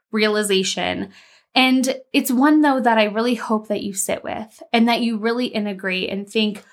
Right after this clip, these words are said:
"What am I searching for? What, what am I afraid of happening? Or what am I afraid will happen if I do something and it isn't instantly successful?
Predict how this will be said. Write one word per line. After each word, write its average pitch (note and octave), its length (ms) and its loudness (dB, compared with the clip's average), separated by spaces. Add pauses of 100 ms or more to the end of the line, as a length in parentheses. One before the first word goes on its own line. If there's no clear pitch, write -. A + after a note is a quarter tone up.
(380)
"What B3+ 200 2
am D#4+ 140 6
I D4+ 120 4
searching G#3+ 600 -4
for? - 500 -12 (300)
What, C4+ 540 0
what C4 180 2
am D#4+ 120 6
I E4 60 6
afraid B3+ 520 2
of G#3 260 -4 (140)
happening? A3 680 -2
Or A#3 100 -2
what C4 140 2
am D#4+ 100 6
I F4 60 6
afraid C#4+ 280 0
will A#3+ 80 0
happen A#3 460 0
if G#3 120 -4
I G#3 80 2
do G3+ 220 -4
something G#3+ 500 -2
and G#3 120 -6
it - 160 -4
isn't B3 180 2
instantly G#3+ 480 -4
successful? - 880 -6